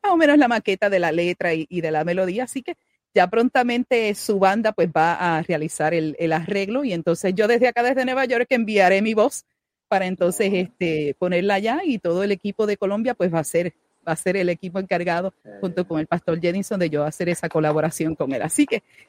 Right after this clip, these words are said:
Speaker 1: en eso estamos laborando. <laughs>
Speaker 2: Qué bien, qué bien.
Speaker 1: Así que claro que sí. Bueno, ya hemos finalizado, amigos, esta sección y de verdad vamos a regalarle por aquí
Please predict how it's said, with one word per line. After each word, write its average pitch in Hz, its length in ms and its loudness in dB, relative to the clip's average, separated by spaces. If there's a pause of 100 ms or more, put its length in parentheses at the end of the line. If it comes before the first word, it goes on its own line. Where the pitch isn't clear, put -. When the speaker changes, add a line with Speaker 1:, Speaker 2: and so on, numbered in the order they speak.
Speaker 1:
en 311 200 4
eso 349 220 2
estamos 339 420 6
laborando. 190 680 4
<laughs> - 60 -20 (560)
Speaker 2:
Qué 233 320 4
bien, 110 280 0
qué - 120 -6
bien. 101 360 -2 (460)
Speaker 1:
Así 170 320 0
que 233 180 4
claro 202 280 4
que 262 140 4
sí. 214 180 -4
Bueno, 226 380 4 (220)
ya 262 260 8
hemos 349 240 4
finalizado, 330 600 4
amigos, 320 440 2
esta 277 300 2
sección 294 600 0
y 294 300 0
de 233 120 4
verdad 214 300 2
vamos 240 300 0
a 240 100 2
regalarle 196 680 0
por 190 200 -2
aquí 190 800 -4